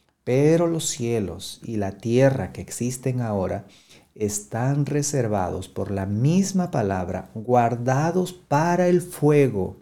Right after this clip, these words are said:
en el día del juicio y de la perdición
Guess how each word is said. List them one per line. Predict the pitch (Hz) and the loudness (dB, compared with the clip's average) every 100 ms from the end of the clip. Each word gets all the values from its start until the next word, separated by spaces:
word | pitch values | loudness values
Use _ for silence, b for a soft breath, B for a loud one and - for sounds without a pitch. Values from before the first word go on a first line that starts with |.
| b b b b b _ - | b b b b b _ -4
en | 104 | -2
el | 104 98 | 0 -2
día | 101 120 120 | 2 4 4
del | 104 90 | 2 -2
juicio | - - 180 226 208 - 190 185 175 B B _ - | -6 -4 0 0 0 0 4 4 2 B B _ -4
y | 117 | 0
de | 107 | 0
la | 101 101 | -2 -4
perdición | 98 92 95 - 131 135 147 147 143 | -6 -6 -8 -4 2 4 4 2 -2